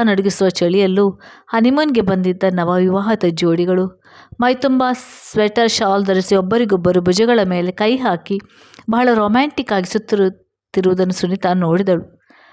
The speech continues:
ಶಾಲ್ ಹೊದ್ದುಕೊಂಡಿದ್ದರೂ ಚಳಿಗಾಳಿಯಿಂದ ಸಣ್ಣಗೆ ನಡುಗುತ್ತಾ ಆಗಾಗ್ಗೆ ಮುಖದ ಮೇಲೆ ಬೀಳುತ್ತಿದ್ದ ಮಂಜನ್ನು ಒರೆಸಿಕೊಳ್ಳುತ್ತಾ ಸುನಿತಾ ಹೊರಗಿನ ರಸ್ತೆಯಲ್ಲಿ ಒಬ್ಬಂಟಿಯಾಗಿ ನಡೆದುಕೊಂಡು ಹೋಗುತ್ತಿದ್ದಳು. ಅವಳ ಮನಸ್ಸಿನಲ್ಲಿ ಹಿಂದಿನ ಘಟನೆಗಳೇ ಮತ್ತೆ ಮತ್ತೆ ನೆನಪಿಗೆ ಬರುತ್ತಿತ್ತು.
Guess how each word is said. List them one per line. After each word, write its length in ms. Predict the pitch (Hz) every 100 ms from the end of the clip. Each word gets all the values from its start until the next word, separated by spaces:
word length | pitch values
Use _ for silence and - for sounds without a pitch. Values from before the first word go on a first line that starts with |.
| _ _
ಶಾಲ್ 440 | - 277 233 269 311
ಹೊದ್ದುಕೊಂಡಿದ್ದರೂ 800 | 254 226 247 233 220 208 214
ಚಳಿಗಾಳಿಯಿಂದ 760 | 208 - 190 202 208 208 208 196
ಸಣ್ಣಗೆ 560 | 202 - 185 202 226 208
ನಡುಗುತ್ತಾ 520 | 185 190 196 - 190 - - - -
ಆಗಾಗ್ಗೆ 460 | 214 208 220 247
ಮುಖದ 320 | 220 202 220 208
ಮೇಲೆ 300 | 196 190 185
ಬೀಳುತ್ತಿದ್ದ 500 | 190 208 214 185 180
ಮಂಜನ್ನು 520 | 180 180 190 214 180
ಒರೆಸಿಕೊಳ್ಳುತ್ತಾ 760 | 170 - 226 190 175 - 190 185 _ _ - - -
ಸುನಿತಾ 280 | 262 233 214
ಹೊರಗಿನ 420 | 190 190 202 254 240
ರಸ್ತೆಯಲ್ಲಿ 500 | 185 180 202 175 180
ಒಬ್ಬಂಟಿಯಾಗಿ 760 | 175 165 185 214 214 190 170
ನಡೆದುಕೊಂಡು 640 | 180 160 175 - 190 170 165
ಹೋಗುತ್ತಿದ್ದಳು. 880 | 175 151 196 - 190 180 - _ _ _ _ - - -
ಅವಳ 180 | 269 277
ಮನಸ್ಸಿನಲ್ಲಿ 640 | 254 262 311 339 302 277
ಹಿಂದಿನ 400 | 247 220 226 262 233
ಘಟನೆಗಳೇ 600 | 202 220 208 190 190 190
ಮತ್ತೆ 320 | 185 - 226
ಮತ್ತೆ 280 | 196 196 180
ನೆನಪಿಗೆ 440 | 156 165 247 240
ಬರುತ್ತಿತ್ತು. 720 | 190 165 - - - - -